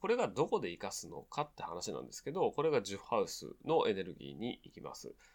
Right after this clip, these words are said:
で、十ハウスっていう風なことは、えー、キャリアとか、えー、いわゆるリーダーシップとか、築き上げていくものっていう風なところになります。えー、なので、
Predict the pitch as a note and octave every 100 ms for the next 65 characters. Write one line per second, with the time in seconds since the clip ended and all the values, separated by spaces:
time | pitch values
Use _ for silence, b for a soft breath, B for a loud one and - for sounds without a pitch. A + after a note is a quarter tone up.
0 | b E3+ C3+ D3+ - B3+ A3+ A#2 - F#2
1 | F2 C2 E2 D#2 D2+ F#2+ G2 D#2 B1+ B
2 | B - G2 F2+ F2+ C3+ A2+ D2+ - -
3 | - F2+ F2 D#2+ C2 A1+ G1+ - F2 E2
4 | D#2 E2+ A#2 A2 D2 D#2 E2 D#2 D#2 -
5 | E2+ - C#2+ D2+ A2 A2 G2 D2+ - G#2
6 | A#2 A#2+ A#2 G2+ - C2+ - C#2 B1 F2+
7 | C3 _ C#2 C2+ D2 - E2 C2 G2 A#2
8 | F#2 - - C#2+ B1+ A1 G1+ G1+ - -
9 | b b b C#3 C#3+ C#3 E3+ A2 G#2+ A2
10 | D2